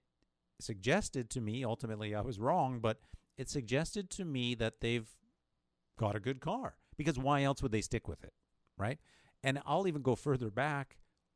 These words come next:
Why did they start it in the first place? Like, I, and you and I talked about this as well. For the life of me, I cannot find an answer to this question.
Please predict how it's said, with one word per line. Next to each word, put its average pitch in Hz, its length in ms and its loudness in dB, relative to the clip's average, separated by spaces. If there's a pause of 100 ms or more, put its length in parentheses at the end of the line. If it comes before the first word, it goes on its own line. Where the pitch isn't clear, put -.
(220)
Why 127 440 2
did 139 160 -4
they 127 120 6
start 139 440 2
it 117 80 2
in 107 140 0
the 92 60 -2
first 120 360 -2
place? - 420 -14 (560)
Like, 120 200 0 (240)
I, 135 400 0
and 117 240 -6 (120)
you 113 140 -4
and 110 80 0
I 113 120 2
talked 117 260 -4
about 131 220 -2
this 127 200 0
as 135 140 -2
well. 139 360 4 (680)
For 123 180 0
the 131 120 6
life 160 480 2
of 127 220 -6
me, 85 380 -10 (480)
I 131 160 2
cannot 151 420 0
find 131 320 -2
an 127 80 -2
answer 117 320 -2
to 117 140 -4
this 107 160 -4
question. - 380 -6